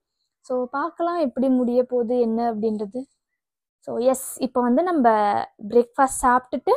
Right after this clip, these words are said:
அ, எக்ஸாம் எழுத போலாம். இன்னொன்னு, எக்ஸாம் எழுதுறதுக்கு முன்னாடி குளிக்காம போய் எக்ஸாம் எழுதுறேன்னு நீங்க கண்டிப்பா யோசிப்பீங்க.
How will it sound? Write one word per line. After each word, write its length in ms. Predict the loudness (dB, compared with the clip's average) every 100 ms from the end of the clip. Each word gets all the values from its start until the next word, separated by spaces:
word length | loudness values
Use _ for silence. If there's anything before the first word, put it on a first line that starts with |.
| 0 _ _ _ _ _ _ _ _ _ -8
அ, 340 | -4 0 0
எக்ஸாம் 340 | 0 2 4 6
எழுத 160 | 4
போலாம். 340 | 4 4 6 4 -2 _
இன்னொன்னு, 380 | 0 4 4 2
எக்ஸாம் 400 | 0 0 0 2
எழுதுறதுக்கு 300 | 2 2 2
முன்னாடி 120 | 0 0
குளிக்காம 380 | 0 0 0 0
போய் 180 | 0
எக்ஸாம் 280 | -2 2 2
எழுதுறேன்னு 300 | 4 6 6
நீங்க 220 | 6 4
கண்டிப்பா 380 | 4 2 2 4
யோசிப்பீங்க. 680 | 4 4 -2 -10 -8 -6